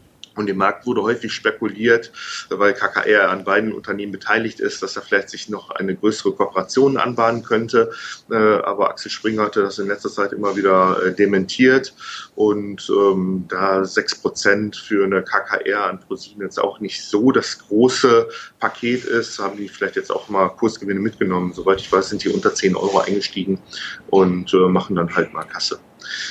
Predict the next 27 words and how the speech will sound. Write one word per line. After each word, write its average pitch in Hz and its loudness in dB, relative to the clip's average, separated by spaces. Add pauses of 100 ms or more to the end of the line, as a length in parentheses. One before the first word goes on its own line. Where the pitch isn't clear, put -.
(120)
Ähm, 101 4
interessant 135 -2
ist - -8
vielleicht 117 -2
noch, 113 -8
äh, 104 0
der 98 0
Hintergrund, 110 0
ähm, 98 0 (640)
ähm, 98 0
die 98 0
Hintergrundinformation, 104 2
dass, - -2
äh, 95 2
da 95 0
weiterhin 107 0
starke - -2
Aktionäre 113 -8
bei 117 0
Pro 117 -2
sieben, 117 -6
ähm, 107 0
engagiert 110 2
sind. 120 -2
Das 101 -2
ist - -8
einmal, 98 2